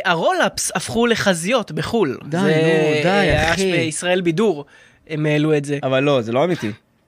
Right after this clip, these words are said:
Speaker 1: אני לא יודע, זה ישראל בידור העלו, אני רק, אה,
Speaker 2: אני
Speaker 1: מעביר
Speaker 2: לא
Speaker 1: את
Speaker 2: רוצה,
Speaker 1: המידע
Speaker 2: אני
Speaker 1: הלאה.
Speaker 2: לא רוצה להגיד שישראל בידור לא אמינים, זה לא הסיפור ולא הכיוון בכלל. יש איזה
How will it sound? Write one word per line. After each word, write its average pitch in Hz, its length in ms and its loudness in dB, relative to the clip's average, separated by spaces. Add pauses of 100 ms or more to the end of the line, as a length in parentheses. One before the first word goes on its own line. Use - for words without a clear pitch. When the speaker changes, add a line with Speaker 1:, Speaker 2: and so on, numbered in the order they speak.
(1300)
Speaker 1:
אני 139 240 2
לא 147 100 2
יודע, 139 200 0
זה 139 100 -2
ישראל 165 320 -2
בידור 175 360 -2
העלו, 220 500 0
אני 180 760 -2 (120)
רק, 165 260 -4
אה, 160 260 -4
Speaker 2:
אני 151 120 0
Speaker 1:
מעביר 170 160 2
Speaker 2:
לא 208 280 2
Speaker 1:
את 196 40 0
Speaker 2:
רוצה, 185 220 0
Speaker 1:
המידע 202 360 0
Speaker 2:
אני 175 160 0
Speaker 1:
הלאה. 185 60 2
Speaker 2:
לא 202 100 2
רוצה 214 260 0
להגיד 185 300 0
שישראל 175 420 -2
בידור 175 340 0
לא 170 140 2
אמינים, 165 400 0
זה 127 140 0
לא 165 280 2
הסיפור 175 520 -4
ולא 165 200 2
הכיוון 165 360 2
בכלל. 143 440 0
יש 156 360 0
איזה 156 200 0